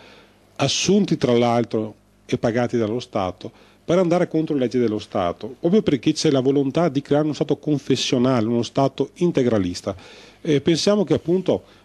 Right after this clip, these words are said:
la visione monoteistica non appartiene solo dell'integralismo all'Islam o all'ebraismo, ma anche il cattolicesimo e il cristianesimo l'hanno nel loro, nel sangue, in quanto monoteisti. Il referendum sulla fecondazione assistita sarà sicuramente un trampolino di lancio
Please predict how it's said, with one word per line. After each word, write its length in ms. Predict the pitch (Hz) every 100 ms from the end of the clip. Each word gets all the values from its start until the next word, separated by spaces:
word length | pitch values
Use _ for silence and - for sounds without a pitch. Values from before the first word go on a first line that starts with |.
| _
la 160 | 120
visione 600 | 135 139 123 175 190 127 -
monoteistica 1000 | 127 151 180 - 120 131 - 165 - 110
non 180 | 143
appartiene 480 | 160 - 127 - 175
solo 220 | 143 151
dell'integralismo 800 | 135 123 107 120 120 120 120 127
all'Islam 640 | 135 113 113 131 120 127 117
o 40 |
all'ebraismo, 640 | 110 110 107 107 98 98 107
ma 200 | 123 165
anche 220 | 185 147
il 80 | 107
cattolicesimo 640 | 123 - 135 - 139 127
e 20 |
il 40 | 113
cristianesimo 640 | 123 147 127 160 170 143 - - -
l'hanno 400 | 139 135 165 180
nel 80 | 139
loro, 140 | 127 139
nel 160 | 127
sangue, 380 | - 156 135 113
in 60 | 117
quanto 280 | 135 139
monoteisti. 640 | 131 117 113 95 92 - 95 - - - - _ _ _ -
Il 180 | 139 135
referendum 500 | 160 147 151 180 202
sulla 180 | - 139
fecondazione 560 | - 131 123 - 123
assistita 680 | 120 170 165 - 220 - 165
sarà 240 | - 139 135
sicuramente 420 | - 127 143 151
un 80 | 135
trampolino 560 | 127 113 131 113 123
di 160 | 104 147
lancio 500 | 117 95 98 -